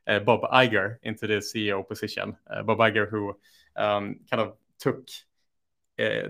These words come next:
took Disney from a market cap of forty-eight billion dollars in two thousand five up until two hundred fifty-seven dollar mil-, billion dollars, um, at his departure in twenty nineteen.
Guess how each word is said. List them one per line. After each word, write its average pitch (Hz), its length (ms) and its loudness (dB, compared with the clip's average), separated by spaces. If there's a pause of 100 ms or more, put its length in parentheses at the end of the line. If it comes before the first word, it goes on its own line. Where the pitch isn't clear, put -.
(100)
took - 260 -2
Disney 107 400 0
from 104 560 0
a 117 80 -2
market 117 360 2
cap 104 180 0
of 104 140 -6
forty-eight 113 580 0
billion 107 260 2
dollars 110 380 0
in 110 60 -8
two 110 140 -4
thousand 104 260 -2
five 104 360 2 (380)
up 110 160 -2
until 101 340 -4
two 113 240 -6
hundred 107 260 0
fifty-seven 110 640 0
dollar 104 360 -2
mil-, 120 200 -2 (140)
billion 107 280 2
dollars, 107 440 0 (340)
um, 101 420 2
at 98 120 2
his 101 120 -4
departure 110 560 2
in 98 100 -2
twenty 104 260 -2
nineteen. 101 540 0